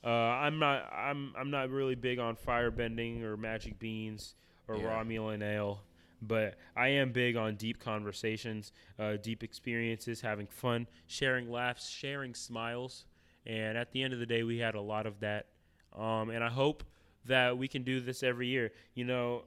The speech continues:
Speaker 1: a lot of our parents and people will tell us that, you know, you can't keep friendships past high school. I think the paradigm has shifted a little bit because of social media.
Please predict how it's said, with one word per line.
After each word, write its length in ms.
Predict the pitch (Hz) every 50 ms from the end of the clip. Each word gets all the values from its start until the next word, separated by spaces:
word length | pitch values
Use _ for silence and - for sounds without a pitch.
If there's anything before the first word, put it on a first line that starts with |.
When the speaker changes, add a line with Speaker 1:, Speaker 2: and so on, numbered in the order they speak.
| - -
Speaker 1:
a 100 | - 120
lot 240 | 120 123 131 135 139
of 140 | 139 123 131
our 80 | 123 120
parents 640 | - - 135 127 127 127 131 131 - - - - - -
and 260 | 120 117 113 110 - -
people 380 | - 131 120 - 131 127 120
will 140 | 120 120 117
tell 340 | 117 - - 131 120 120 117
us 140 | 117 117 -
that, 240 | - 123 113 117 117 - - - -
you 100 | 123 123
know, 80 | 123 123
you 160 | 120 120 139
can't 320 | - - 196 190 170 147
keep 220 | - - 165 156 -
friendships 540 | - - 135 127 120 - - 127 - - -
past 320 | - - 117 113 110 -
high 160 | 110 107 117
school. 360 | 117 - - 131 131 135 - - - - - - - -
I 80 | 113
think 300 | 117 113 151 139 131 - - - - - -
the 80 | - -
paradigm 460 | - 143 139 135 135 135 135 131 131 131
has 80 | 127
shifted 380 | - - - 139 - - 135 123
a 40 | 127
little 200 | 123 123 127 131
bit 160 | 131 135 131
because 320 | 135 127 - - 131 120
of 80 | 117 -
social 340 | - - 127 127 - - 123
media. 400 | 120 123 131 131 135 139 139